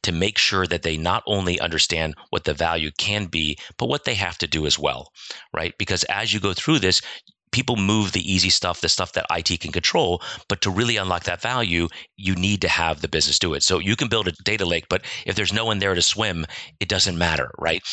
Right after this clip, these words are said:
So what can you really do to really help them do that? And I think part of it is I think you get overwhelmed with options and approaches from a lot of multiple vendors. So there's a lot of analysis paralysis you were sort of talking about, Chavi. And so it's like, "Well, what do I do? How do I make it, how do I make it happen?"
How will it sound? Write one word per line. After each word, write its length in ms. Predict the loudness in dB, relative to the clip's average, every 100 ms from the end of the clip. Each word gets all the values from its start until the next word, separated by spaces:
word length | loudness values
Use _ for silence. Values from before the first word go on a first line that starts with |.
| -4
So 300 | 0 2 0 -4
what 260 | -2 -2 0
can 160 | 0
you 120 | 0
really 280 | 2 0 0
do 320 | 0 2 2
to 140 | 2 0
really 260 | 2 0
help 320 | 2 2 0 -2
them 140 | -4
do 160 | -2 0
that? 180 | -2 -2
And 80 | -4
I 40 |
think 300 | -2 -4 -6
part 260 | -4 0 0
of 80 | -2
it 140 | -6 _ _
is 80 | 0
I 80 | 0
think 240 | -2 -4 -14 -16 -6
you 100 | -4
get 140 | -2
overwhelmed 460 | -2 0 2 2 0
with 160 | -2 -4 -2
options 540 | 0 2 2 2 0
and 140 | 0 -2
approaches 580 | -4 0 2 2 0
from 200 | 0 2
a 20 | 2
lot 220 | 2 0
of 80 | 2
multiple 400 | 0 0 -4 -2
vendors. 500 | -2 -2 0 0 -2 -6 -4
So 120 | 0
there's 80 | 0
a 40 | 0
lot 180 | 0
of 60 | 0
analysis 460 | 0 2 2 2 0
paralysis 560 | 0 2 2 2 0
you 60 | 0
were 80 | 0
sort 180 | 2
of 80 | 0
talking 300 | 0 -2 -2
about, 160 | -2 0
Chavi. 360 | 0 0 -2 -6 -10 -10 -8
And 120 | -4 0
so 100 | 2
it's 100 | 0
like, 140 | 0
"Well, 100 | 0
what 120 | 2
do 80 | 2
I 80 | 2
do? 240 | 2 2
How 160 | 2 0
do 120 | -2
I 60 | 0
make 240 | -2 -2
it, 140 | -4 -4
how 120 | -2
do 80 | 0
I 40 |
make 200 | 0 -2
it 40 | 0
happen?" 360 | -2 0 -4